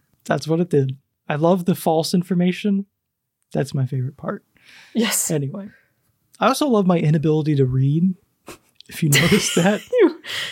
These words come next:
Speaker 2: you were, you were improvising.
Speaker 1: I was, like, not, I wasn't trying to improvise. I was trying to read it word for word, and I just,
Speaker 2: Oh.
Speaker 1: like, read things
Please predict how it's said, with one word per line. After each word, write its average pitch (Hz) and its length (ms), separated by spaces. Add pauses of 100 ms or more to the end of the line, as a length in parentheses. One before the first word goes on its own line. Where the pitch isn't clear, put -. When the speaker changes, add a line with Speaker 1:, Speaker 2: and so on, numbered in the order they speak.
(140)
Speaker 2:
you 453 260 (120)
were, 247 240 (260)
you 226 200
were 269 200
improvising. 202 960 (240)
Speaker 1:
I 180 120
was, 240 240
like, 277 240
not, 208 400 (200)
I 175 120
wasn't 233 320
trying 226 300
to - 60
improvise. 156 460
I 151 60
was 151 140
trying 254 280
to 214 60
read 160 260
it 160 120
word 143 260
for 143 120
word, 131 320
and - 120
I 147 100
just, 156 300
Speaker 2:
Oh. - 40
Speaker 1:
like, - 180 (280)
read 143 260
things 131 540